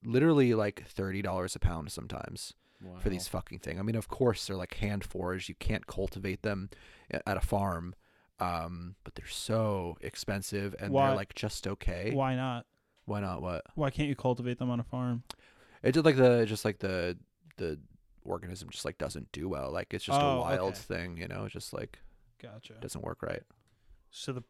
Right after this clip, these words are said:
Speaker 3: the, the price is up 'cause they're just rare.
Speaker 2: So you have to, like, go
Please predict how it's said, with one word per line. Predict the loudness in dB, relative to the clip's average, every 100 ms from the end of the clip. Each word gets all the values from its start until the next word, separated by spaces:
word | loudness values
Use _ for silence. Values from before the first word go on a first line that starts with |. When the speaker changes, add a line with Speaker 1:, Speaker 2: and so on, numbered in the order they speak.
| _
Speaker 3:
the, | -2 0 -2
the | -4
price | 2 2 2
is | 0
up | 0 2
'cause | 0 2
they're | 0
just | 0 -4 -2
rare. | 0 0 -2 -8 -12
Speaker 2:
So | -4
you | 0 2
have | 2 0
to, | 0
like, | 0 -2
go | 0 2 4